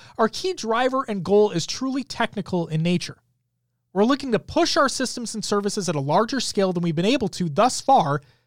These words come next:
as an important step towards ensuring we are as ready as possible when the floodgates fully open at launch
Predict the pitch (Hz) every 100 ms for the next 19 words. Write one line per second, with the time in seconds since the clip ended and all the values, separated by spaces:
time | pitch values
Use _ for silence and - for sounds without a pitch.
0 | _ - 180 190 175 262 285 254 240 226
1 | - 208 185 175 208 214 202 202 - 180
2 | 185 143 165 208 294 - 302 320 - 180
3 | 170 - _ _ - 165 - 359 370 220
4 | 180 - - 302 339 285 247 196 196 -
5 | 196 240 214 175 170 -